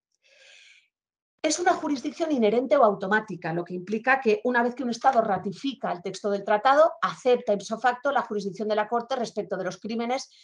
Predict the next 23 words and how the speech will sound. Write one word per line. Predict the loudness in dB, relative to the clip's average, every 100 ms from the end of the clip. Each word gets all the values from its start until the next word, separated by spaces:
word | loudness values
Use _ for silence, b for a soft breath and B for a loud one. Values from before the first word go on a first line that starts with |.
| b b _ -2
eh, | 0 2
del | 4 2
artículo | 2 0 0
cinco. | 0 -2 -4
Crimen, | -4 -4 -4
hablo | 2 4 4
de | 2
crímenes | 0 -2 0
de | 0
guerra | 0 -2 -4
contra | -6 -4
la | -4
humanidad | -4 -2 -2
y |
genocidio, | 0 -4 -4 -4 -4 -2
dejamos | 0 -2 0
a | 2
un |
lado | 4 4
la | 4
agresión, | 0 -4 -4 -4
que | -6
como, | -6 -4 -4